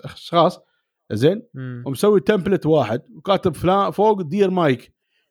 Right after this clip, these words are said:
Speaker 1: ومطرشن حق جون، ومطرشن حق يونس، ومطرشن حق، آه، بطيء، ومطرشن حق عبد الله، ومطرشن حق ما أدري منو هذه له. وهو فوق، فوق كله مكتوب دير مايك. <laughs>
Speaker 2: مم، المستعان.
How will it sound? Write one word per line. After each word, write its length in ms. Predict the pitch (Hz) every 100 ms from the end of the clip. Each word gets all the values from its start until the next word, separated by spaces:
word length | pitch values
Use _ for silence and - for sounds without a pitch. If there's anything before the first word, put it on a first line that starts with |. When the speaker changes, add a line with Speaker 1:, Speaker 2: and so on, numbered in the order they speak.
| _
Speaker 1:
ومطرشن 560 | - 208 226 208 240 220
حق 120 | 175
جون، 680 | 156 123 160 156 151 151 147
ومطرشن 480 | 147 156 151 160 151
حق 140 | 151 143
يونس، 600 | 160 156 151 156 165 170
ومطرشن 540 | 156 160 165 165 156
حق، 180 | 156 156 147 156 - _ 127
آه، 180 | 151
بطيء، 680 | 160 175 170 156 156 165 165
ومطرشن 520 | 165 160 156 170 165
حق 200 | 151 156
عبد 300 | 139 160 151
الله، 380 | 175 160 165 170
ومطرشن 540 | 170 165 170 185 175
حق 160 | 156 175
ما 180 | 175 175
أدري 200 | 170 175
منو 640 | 190 180 175 170 170 165
هذه 260 | 170 170 175
له. 140 | 180 - _ _ -
وهو 360 | 147 294 285 254
فوق، 320 | 214 233 214
فوق 260 | 285 302 294
كله 500 | 294 320 330 339 285
مكتوب 300 | 240 294 269
دير 180 | 247
مايك. 340 | 190 147 - - _ _ _ -
<laughs> 680 | 226 277 - 302 294 302 269
Speaker 2:
مم، 140 | 196
المستعان. 600 | 240 196 320 - 196 170